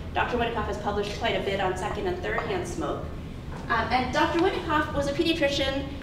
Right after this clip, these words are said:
and, uh, he still is, and he was just getting, and many of you might have had this experience where he was getting frustrated because he would have parents bringing their kids into his clinic, and the child would be coughing, and the child would maybe be coming in with an asthma flare,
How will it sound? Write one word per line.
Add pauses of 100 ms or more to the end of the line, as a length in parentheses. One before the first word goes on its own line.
(240)
and,
uh,
he
still
is,
and
he
was
just
getting,
and
many
of
you
might
have
had
this
experience
where
he
was
getting
frustrated
because
he
would
have (340)
parents
bringing
their
kids
into
his
clinic, (400)
and
the
child
would
be
coughing,
and
the
child
would
maybe
be
coming
in
with
an
asthma
flare,